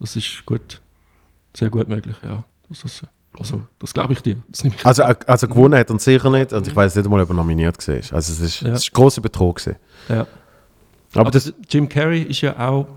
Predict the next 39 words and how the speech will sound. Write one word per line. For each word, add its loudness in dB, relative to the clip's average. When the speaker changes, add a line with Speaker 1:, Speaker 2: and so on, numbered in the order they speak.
Speaker 1:
in 0
letzter -2
Zeit -6
immer 0
mal -2
ein -6
bisschen -2
aufgefallen -6
mit -6
so -4
seinem -4
Verhalten. -2
Speaker 2:
Ja, 6
Speaker 1:
Leuten. 2
Speaker 2:
das -2
ist -2
jetzt 0
ein -16
Speaker 1:
So. -4
Speaker 2:
paar 8
Jahre 6
her 6
Speaker 1:
Mhm. -12
Speaker 2:
und, 0
und, 2
ähm, 0
ich -4
glaub 0
nicht, 0
dass -2
er, 0
das -4
sieht 4
man 6
eben 0
dann 2
auch 4
in -2
dem, 0